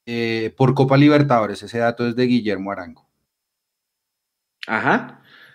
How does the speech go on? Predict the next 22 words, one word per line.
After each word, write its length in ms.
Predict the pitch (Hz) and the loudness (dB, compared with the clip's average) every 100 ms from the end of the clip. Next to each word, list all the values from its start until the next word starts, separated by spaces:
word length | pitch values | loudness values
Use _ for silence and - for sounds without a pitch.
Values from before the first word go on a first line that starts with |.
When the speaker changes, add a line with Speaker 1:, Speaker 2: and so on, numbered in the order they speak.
| _ _ | _ _
Speaker 2:
Eh, 760 | 95 117 120 117 113 110 107 104 | -12 -6 -4 -2 -2 -2 -4 -4
¿qué 140 | 104 110 | -2 -2
más 240 | 120 120 | -2 -6
falta? 380 | 123 131 135 131 | -4 -4 -4 -6
¿Qué 100 | 117 | -4
más 160 | 117 | -4
falta? 460 | - 143 147 160 160 | -2 -4 -2 -2 -2
Eh, 100 | 120 | -4
sí, 320 | 110 139 117 - | 0 0 0 -4
están 220 | - 113 | -2 -2
diciendo 300 | 117 131 127 | 0 0 0
que 100 | 127 | 0
ese 100 | 131 | -2
partido 380 | 131 127 107 110 | -2 0 2 2
es, 160 | 113 - | 2 0
hubo 320 | 135 123 131 - | 2 4 4 2
doblete 460 | 123 110 104 107 | 2 2 2 2
de 520 | 127 127 123 110 95 - | 2 4 4 2 0 -6
José 300 | - - 110 | -10 -4 0
Mera, 240 | 131 151 | 0 0
sí. 380 | 143 107 - _ _ - - - - _ - | 0 -2 -4 _ _ -20 -20 -20 -20 _ -10
Mm, 500 | 117 131 135 131 131 | -2 2 4 4 2